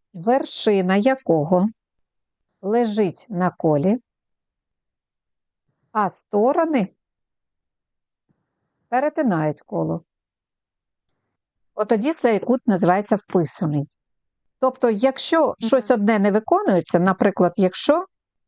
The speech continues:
Speaker 1: розглянути отакий кут, отут вершина, а сторони перетинають коло,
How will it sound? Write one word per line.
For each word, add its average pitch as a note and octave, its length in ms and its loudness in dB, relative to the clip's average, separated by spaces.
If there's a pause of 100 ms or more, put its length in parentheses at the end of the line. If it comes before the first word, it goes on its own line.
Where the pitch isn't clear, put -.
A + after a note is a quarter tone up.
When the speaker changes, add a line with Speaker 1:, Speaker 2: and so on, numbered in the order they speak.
(160)
Speaker 1:
розглянути A3+ 580 0
отакий G#3+ 540 0 (240)
кут, D4+ 240 -6 (480)
отут F#3+ 360 -2
вершина, G3+ 580 0
а E3+ 40 0
сторони C4+ 500 0
перетинають F3+ 680 0
коло, E3 500 0